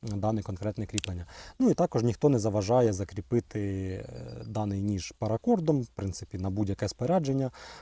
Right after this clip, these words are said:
в будь-яких комбінаціях, як вам буде, м, зручно, і кріплення паракордом, воно все-таки буде найнадійніше. Е, добре, переходимо до, м, більш детального огляду самого ножа, самих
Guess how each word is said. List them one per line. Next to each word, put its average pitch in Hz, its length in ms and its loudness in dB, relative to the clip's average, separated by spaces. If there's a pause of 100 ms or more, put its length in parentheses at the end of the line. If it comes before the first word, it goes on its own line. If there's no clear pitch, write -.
(100)
в 101 60 -2
будь-яких 104 440 0
комбінаціях, 120 720 0
як 123 220 2
вам 113 140 2
буде, 104 240 0
м, 104 440 -4
зручно, 151 480 2
і 113 320 2
кріплення 110 400 -2
паракордом, 131 480 -2
воно 135 120 0
все-таки - 380 -4
буде 104 260 0 (360)
найнадійніше. 104 800 0 (460)
Е, 113 100 2
добре, 170 240 6
переходимо 127 500 4
до, 123 240 8
м, 101 80 2 (340)
більш 113 180 0
детального 110 640 2
огляду 104 340 4
самого 113 360 0
ножа, 160 300 0
самих 104 400 -2